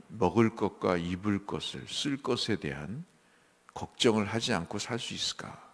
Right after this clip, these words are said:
도대체 현실과는 동떨어진 말씀처럼 보이잖아요. 그런데 이제 이 내용이 여러분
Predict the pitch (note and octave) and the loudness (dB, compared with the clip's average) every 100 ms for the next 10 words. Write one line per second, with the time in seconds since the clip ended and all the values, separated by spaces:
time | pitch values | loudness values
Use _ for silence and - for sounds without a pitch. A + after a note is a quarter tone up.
0 | _ _ _ _ _ _ _ _ _ _ | _ _ _ _ _ _ _ _ _ _
1 | _ - _ _ _ _ _ _ - A2+ | _ -20 _ _ _ _ _ _ -2 4
2 | A2 B2+ A2 D#3 E3+ D#3 D#3+ C#3+ B2+ A2+ | 6 6 4 4 4 4 6 6 6 8
3 | F#2+ F#2 F#2+ - F2+ F#2+ A2 G#2 F#2+ F#2 | 6 6 0 -2 -4 2 4 4 2 -2
4 | D2+ C#2+ - _ _ _ _ _ - - | -4 -8 -16 _ _ _ _ _ -16 -12
5 | B1+ D#2+ D#2+ - E2 - G#2 E2 D#2 D#2+ | -4 0 2 0 -2 -4 -4 -4 -6 -6
6 | D#2+ - D2 - B2+ C#3+ _ _ _ _ | -4 -6 -8 -12 -14 -16 _ _ _ _
7 | - - - - - - - - - _ | -20 -20 -20 -18 -18 -20 -20 -20 -20 _
8 | _ _ _ - A#2 C3+ C#3 A2+ A2+ F2+ | _ _ _ 4 8 10 10 10 6 6
9 | - G#2 G2+ E2+ E2+ F2+ F#2 D2+ D#2+ F#2+ | 4 2 2 4 4 6 4 0 -4 -4
10 | D#2+ - _ _ _ _ _ - E2+ F2 | -8 -18 _ _ _ _ _ -4 0 2
11 | F2 E2 | 2 0